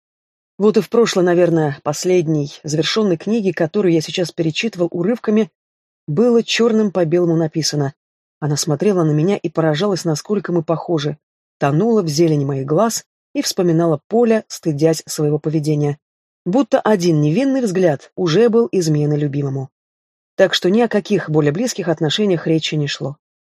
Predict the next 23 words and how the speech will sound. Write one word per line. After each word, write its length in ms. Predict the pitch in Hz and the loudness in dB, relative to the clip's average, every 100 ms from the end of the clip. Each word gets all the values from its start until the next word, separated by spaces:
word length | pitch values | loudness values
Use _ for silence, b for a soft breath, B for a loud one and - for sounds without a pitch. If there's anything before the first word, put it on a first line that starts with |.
| _ | _
По 120 | 147 | -2
крайней 300 | - 240 240 | 0 0 2
мере, 280 | 226 220 190 _ _ | 2 2 -2 _ _
пока. 340 | - 160 143 131 _ _ _ _ - | -6 -6 -6 -8 _ _ _ _ -4
Не 100 | 220 | 0
хотелось 440 | 233 220 208 160 | 2 2 2 4
довольствоваться 680 | 151 175 170 - 151 147 196 | 2 2 0 -2 -4 -4 -2
малым, 340 | 214 254 190 - _ - | 0 0 0 -4 _ -6
быть 200 | 170 185 | -4 -2
всего 280 | - 175 185 | -2 0 2
лишь 160 | 170 | 0
заменой. 540 | 143 165 160 131 131 - _ _ | 0 0 0 -2 -8 -14 _ _
И 80 | 208 | -2
я 200 | 190 185 | 2 2
ждал, 340 | 165 160 135 - _ _ _ | 2 0 -2 -4 _ _ _
ведь 240 | 156 160 208 | -4 -2 0
рано 180 | 220 196 | 2 2
или 100 | 170 | 0
поздно 360 | 233 208 190 | -2 0 0
Ристанг 500 | 180 - 220 226 - - | 0 -2 -2 -2 -4 -8
останется 500 | 156 - 165 156 160 | -8 -2 -2 -2 -6
в 100 | - | -4
прошлом, 400 | 233 - 214 | -4 -2 -4